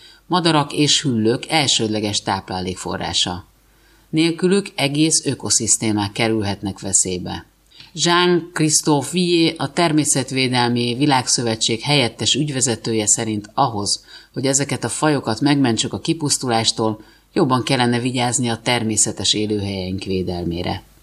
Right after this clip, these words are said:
Elmondása szerint a fenntartható legelőgazdálkodás és a tradicionális mezőgazdasági megoldások segíthetnek az ízeltlábúak fennmaradásában.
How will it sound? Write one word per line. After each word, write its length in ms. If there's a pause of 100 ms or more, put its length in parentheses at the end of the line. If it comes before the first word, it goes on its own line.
(560)
Elmondása 520
szerint 540
a 80
fenntartható 880
legelőgazdálkodás 1400
és 140
a 120
tradicionális 960
mezőgazdasági 800
megoldások 640
segíthetnek 800
az 140
ízeltlábúak 800
fennmaradásában. 1120